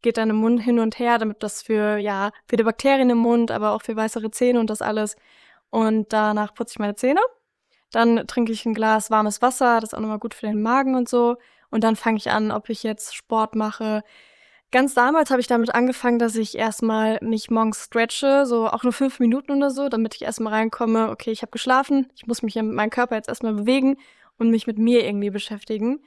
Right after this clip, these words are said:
Und ja, das hat sich dann alles so weiterentwickelt, dass ich dann irgendwann ja Yoga gemacht habe, dann bin ich zu Pilates.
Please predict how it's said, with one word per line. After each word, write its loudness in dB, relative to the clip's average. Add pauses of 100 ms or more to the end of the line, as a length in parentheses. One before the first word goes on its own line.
(360)
Und 0
ja, 6
das -6
hat -6
sich -12
dann -2
alles -4
so -6
weiterentwickelt, -2
dass -10
ich -12
dann -8
irgendwann -6
ja 0
Yoga 2
gemacht -4
habe, -4
dann -6
bin -2
ich -6
zu -14
Pilates. -4